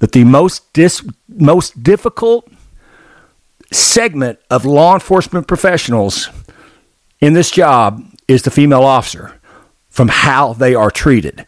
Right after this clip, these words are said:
At the same time, they are some of the best police officers in our profession,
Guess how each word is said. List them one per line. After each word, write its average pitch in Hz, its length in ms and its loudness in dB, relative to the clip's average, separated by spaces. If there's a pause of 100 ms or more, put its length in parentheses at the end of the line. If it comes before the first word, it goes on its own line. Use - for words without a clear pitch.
(300)
At 110 140 -4
the 107 80 -4
same 110 320 0
time, 104 640 -2 (840)
they 120 120 2
are 123 80 2
some 131 240 0
of 127 60 0
the 131 60 -2
best 156 300 0
police 107 320 -2
officers 104 640 -4 (640)
in 113 120 2
our 117 120 0
profession, 123 720 -2